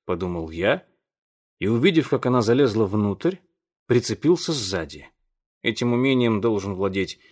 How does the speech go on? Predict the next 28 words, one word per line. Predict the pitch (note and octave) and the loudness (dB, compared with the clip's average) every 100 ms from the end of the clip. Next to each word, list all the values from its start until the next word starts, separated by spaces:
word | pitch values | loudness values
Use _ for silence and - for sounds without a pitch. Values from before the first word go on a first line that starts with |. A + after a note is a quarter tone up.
| _ _ _ - | _ _ _ 0
каждый | F3+ A2+ F#2 - | 2 2 -2 -4
уважающий | G2 G2 F#2 F2 - | -2 -2 -2 -4 -6
себя | F#2+ F#2 F2 | -10 -8 -8
сыщик. | - F2 - - D#2+ - _ _ _ _ _ _ _ _ _ _ _ _ | -8 -8 -10 -12 -16 -20 _ _ _ _ _ _ _ _ _ _ _ _
Ну | D3+ A#3+ | 4 6
вот, | F#3+ G#3+ | 8 6
покатили | - D3 D3 F3+ G#3 | 2 2 2 2 4
мы, | F3+ C3+ | 4 4
куда | B2+ A2+ | 2 2
велено, | G2 A2 C#3+ F3+ G3+ G3+ E3+ _ _ _ _ | 2 4 6 6 4 2 -2 _ _ _ _
и | A#2 | 4
ни | B2+ | 6
разу | D3 E3 A#2 | 6 4 2
не | C3+ | 0
притормозили, | C#3+ A#2 G#2+ F#2+ F2 E2 B2+ E3+ F#3+ E3 _ _ _ _ | 0 -2 -2 -4 -6 -4 -2 -2 -2 -8 _ _ _ _
покуда | F#2 E2+ A2 E3 | -8 -4 0 2
не | E3 | 2
прибыли | A2+ G2 G#2 C3 | 0 -2 0 2
на | E3+ | 2
место. | E3+ F2+ - - - _ _ _ _ _ _ | 2 -2 -8 -16 -20 _ _ _ _ _ _
Я | - D3 | 0 2
соскочил | B2 A2+ A#2+ - C3+ | 2 -2 -4 -2 2
раньше, | E3 D#3 F#2+ - D#2+ - _ _ | 2 2 -2 -10 -12 -14 _ _
чем | - G#2 | -2 -2
мы | F#2+ | -2
подъехали | G#2 F#2 F#2 - F#2 | -4 -2 -2 -2 -6
к | E2+ | -6
дому, | E2+ E2+ E2 | -6 -6 -8